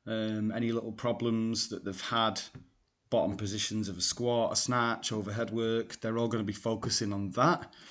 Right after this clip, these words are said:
Um, and then they're all gonna follow, like, a bit of a generic program that's got, um, a couple of days of conditioning in with some running and body weight movements, and then also, like, a bit of strength work, like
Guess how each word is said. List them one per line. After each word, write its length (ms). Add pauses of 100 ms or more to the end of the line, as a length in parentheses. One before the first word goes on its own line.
(340)
Um, 280
and 100
then 80
they're 100
all 140
gonna 160
follow, 300
like, 260
a 60
bit 100
of 80
a 60
generic 500
program 680
that's 160
got, 500 (160)
um, 220
a 40
couple 240
of 60
days 240
of 80
conditioning 560
in 160
with 140
some 240
running 480
and 180 (400)
body 220
weight 200
movements, 640 (220)
and 160
then 140
also, 340
like, 300
a 60
bit 180
of 80
strength 400
work, 180
like 300